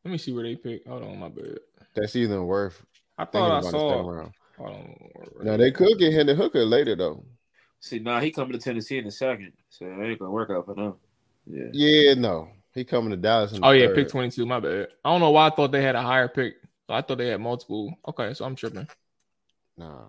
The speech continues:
Speaker 1: Okay.
Speaker 2: So, yeah, they don't really have no options. It's either Lamar or trade with somebody. Ain't nobody on the street good enough to,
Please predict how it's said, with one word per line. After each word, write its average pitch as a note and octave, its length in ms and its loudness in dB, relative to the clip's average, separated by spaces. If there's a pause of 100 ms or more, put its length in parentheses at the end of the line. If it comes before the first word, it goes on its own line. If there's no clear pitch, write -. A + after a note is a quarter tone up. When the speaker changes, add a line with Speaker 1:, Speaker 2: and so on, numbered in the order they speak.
Speaker 1:
Okay. B2+ 300 -8
Speaker 2:
So, G2 380 -12
yeah, G#2+ 200 -4
they B2 80 0
don't D#3+ 180 0
really C#3 180 -2
have C3 200 -2
no A#2+ 140 -2
options. G#2+ 580 -6
It's A2+ 260 -8
either B2 260 0
Lamar A2 540 2
or G2 500 -2 (1200)
trade C#3 200 -4
with A2 160 -6
somebody. E2+ 320 -8 (920)
Ain't G#2+ 100 -4
nobody C#3 240 0
on C3+ 60 -2
the A2+ 80 -2
street C3 300 -6
good A#2 140 0
enough A2 260 -4
to, F#2+ 220 -6